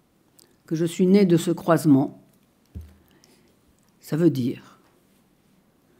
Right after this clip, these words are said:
que dans l'Algérie coloniale de cette époque, les unions, ce qu'on appelle aujourd'hui les unions mixtes,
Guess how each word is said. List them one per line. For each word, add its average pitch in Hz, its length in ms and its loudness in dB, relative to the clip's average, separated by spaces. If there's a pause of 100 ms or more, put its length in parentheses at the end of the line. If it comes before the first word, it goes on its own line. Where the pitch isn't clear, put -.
(260)
que 151 80 -2
dans 175 200 2
l'Algérie 180 580 2
coloniale 143 760 0 (1700)
de 156 80 -10
cette 160 220 0
époque, - 560 -6 (1160)
les 147 680 2
unions, 196 480 4 (1120)
ce - 80 -20
qu'on 135 200 -8
appelle 147 420 -4
aujourd'hui 139 720 -6 (360)
les 143 260 -6
unions 147 280 2
mixtes, - 640 -6